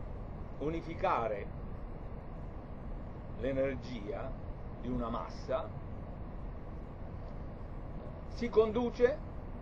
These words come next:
attraverso due necessarie unificazioni, sia nella massa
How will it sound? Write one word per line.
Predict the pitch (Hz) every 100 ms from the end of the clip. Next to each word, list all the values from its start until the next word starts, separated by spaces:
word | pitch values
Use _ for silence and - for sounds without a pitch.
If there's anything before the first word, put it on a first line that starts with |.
| - -
attraverso | 160 - 214 226 208 - 160 147 - - - - - -
due | 247 254
necessarie | 175 160 165 - 170 160 147 135 120
unificazioni, | 135 120 120 117 104 - 87 - - - - - - - - - - - - -
sia | - 254 196
nella | 160 143
massa | 147 147 - 131 123